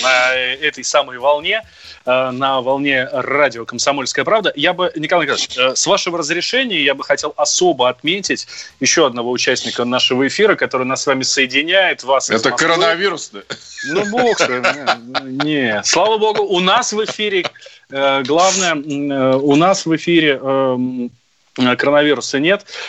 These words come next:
Speaker 1: А, это, э, наш звукорежиссёр Денис, который,
Speaker 2: Денис,
Speaker 1: собственно,
Speaker 2: спасибо вам, да.
Speaker 1: да, который
Speaker 2: Спасибо.
Speaker 1: буквально руками, зубами соединяет провода для того, чтобы мы с вами слышали друг друга, а нас слышала вся страна.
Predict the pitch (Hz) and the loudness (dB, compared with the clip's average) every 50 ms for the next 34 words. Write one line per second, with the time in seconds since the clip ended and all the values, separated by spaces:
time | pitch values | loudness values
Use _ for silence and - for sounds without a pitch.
0 | - - - 120 117 120 120 123 127 131 151 147 135 - 160 147 143 143 139 139 | -12 -2 4 6 6 6 6 4 2 2 0 -2 -2 2 4 4 6 6 6 4
1 | 139 139 135 131 131 135 135 135 135 135 135 131 143 151 135 113 117 143 156 - | 2 0 -2 -2 0 2 2 2 2 2 0 0 0 0 0 0 -2 -2 -2 0
2 | - 143 135 120 117 139 - - 185 156 131 117 131 135 147 170 202 202 - - | 0 0 0 0 0 -2 0 2 2 2 2 -2 -6 -6 -6 -8 -6 -6 -4 -2
3 | - 123 - 147 147 156 151 139 131 127 127 113 117 127 143 165 147 143 139 131 | -2 0 2 2 2 4 4 4 4 4 4 4 4 4 6 4 4 2 2 2
4 | 143 151 165 - - 190 175 151 127 110 98 92 92 104 101 85 78 - - 151 | 2 2 2 4 2 2 2 2 0 0 -2 -4 -6 -6 -6 -6 -8 -2 2 2
5 | 156 135 - 160 - 214 185 180 156 185 185 202 190 208 214 208 196 190 180 165 | 2 2 2 2 2 4 2 4 2 0 -2 0 0 2 2 2 0 -2 -6 -8
6 | 156 - 160 160 180 180 180 - - 202 202 202 190 180 160 139 123 156 156 151 | -8 -8 -4 -4 -2 -2 -2 -2 -2 0 0 0 -2 -4 -6 -4 -4 -4 -2 0
7 | 170 175 170 160 147 - - 151 143 135 151 156 151 139 - - 143 147 143 147 | 0 0 0 0 -6 -6 -6 -6 -6 -4 -2 -4 -4 -2 -2 -2 0 2 2 2
8 | 143 139 151 160 175 175 151 139 123 - 123 127 147 147 - - 139 123 143 170 | 2 2 2 2 2 2 -2 -6 -6 -6 -6 -6 -8 -10 -8 -8 -10 -4 -2 0
9 | 202 190 - - 165 170 160 151 147 135 127 - - 175 170 - - 139 131 127 | 0 0 0 2 4 4 4 2 0 -4 -4 0 2 2 2 2 0 -6 -8 -6
10 | 147 151 147 151 160 185 226 240 185 151 - - 139 143 147 156 165 180 208 220 | -6 -6 -6 -4 -2 -2 -2 0 0 0 0 2 0 0 2 2 2 2 2 2
11 | - - - - - - - - 139 165 170 - 170 143 131 113 - - 131 127 | -2 -4 -8 -10 -14 -8 -4 0 0 0 0 0 -2 -2 -2 -2 0 0 0 0
12 | - - 107 101 95 92 78 | 0 -2 -2 -2 -2 -6 -8